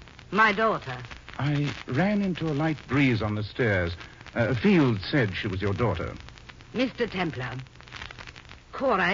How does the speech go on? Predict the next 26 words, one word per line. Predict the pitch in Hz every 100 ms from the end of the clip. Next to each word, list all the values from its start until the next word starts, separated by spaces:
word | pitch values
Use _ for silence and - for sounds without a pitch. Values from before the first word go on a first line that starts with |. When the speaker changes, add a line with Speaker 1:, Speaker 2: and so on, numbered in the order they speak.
| -
Speaker 1:
is | 180
an | 185
exciting, | 185 - - - 247 202 220 196 -
spirited | - 226 170 170 160
girl. | 165 139 135 147 131 - - - - - - -
She's | - 233
had | 240
everything | 247 220 262 - 262
that's | 240 -
fine | - 233 180
in | 156 143
life. | 143 135 123 - - - - - - - - - -
And | 147 156
now | 185 170
her | 165 175
only | 180 170
reading | 175 180 165
matter | 160 156 143 160
is | 151
the | 127 156
racing | 165 135 - 123 120
form. | 120 123 127 127 127 - - - - -
Her | 185
only | 202 196
art, | 190 214 220 -
self-beautification. | 208 196 - 214 185 190 156 196 170 - 135 143